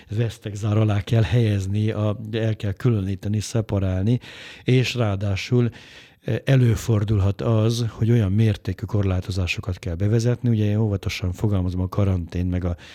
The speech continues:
vesztegzár kifejezéseket, mert ugye alkalmazzák most már Spanyolország, Olaszország, most nem tudom, hogy Tirol talán, vagy, vagy Ausztria, vagy Csehországnak bizonyos városaiban is alkalmazzák ezeket, de azok, ezek ilyen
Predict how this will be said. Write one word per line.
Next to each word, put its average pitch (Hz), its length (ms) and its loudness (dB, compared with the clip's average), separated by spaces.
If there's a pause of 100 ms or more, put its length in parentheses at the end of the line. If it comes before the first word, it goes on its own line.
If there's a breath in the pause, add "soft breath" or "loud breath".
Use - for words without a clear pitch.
(200 loud breath)
vesztegzár 92 600 -4
kifejezéseket, 113 840 -4
mert 107 140 -2
ugye 104 100 0
alkalmazzák 95 600 -4
most 92 180 -8
már 90 100 -6
Spanyolország, 95 840 -4
Olaszország, 95 720 -6
most 92 220 -12
nem 92 80 -12
tudom, - 180 -10
hogy 92 120 -6 (540 loud breath)
Tirol 101 400 2 (120)
talán, 98 240 -4
vagy, 101 180 -2
vagy 95 100 -4
Ausztria, 101 460 -4
vagy 95 140 -4
Csehországnak 104 720 0
bizonyos 95 380 -2
városaiban 95 640 -2
is 95 140 -6
alkalmazzák 95 720 -4
ezeket, 104 320 -6
de 107 120 0
azok, 101 240 -2 (400 loud breath)
ezek 110 280 -2
ilyen 104 240 -2